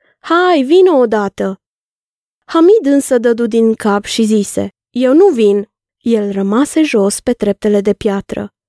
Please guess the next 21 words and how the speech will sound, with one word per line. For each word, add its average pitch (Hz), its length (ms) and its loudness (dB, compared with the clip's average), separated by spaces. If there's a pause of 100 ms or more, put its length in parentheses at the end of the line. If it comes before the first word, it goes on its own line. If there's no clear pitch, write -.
(440)
Își 294 200 -2
sprijini 294 560 0
capul 220 420 -2
între 202 300 -2
mâini 226 420 0
și 285 240 -6
privi 311 360 2
abătut 214 520 -2
spre - 280 -4
piață. 202 640 -6 (560)
Peste 240 300 -2
zi 240 180 -2
fusese 269 500 -2
bine 294 320 2
dispus 285 600 0
în 240 180 0
tovărășia 220 760 -2
lui 196 240 -2
Ayaski. 208 680 -2 (380)
Acum 277 440 -2
însă 247 440 0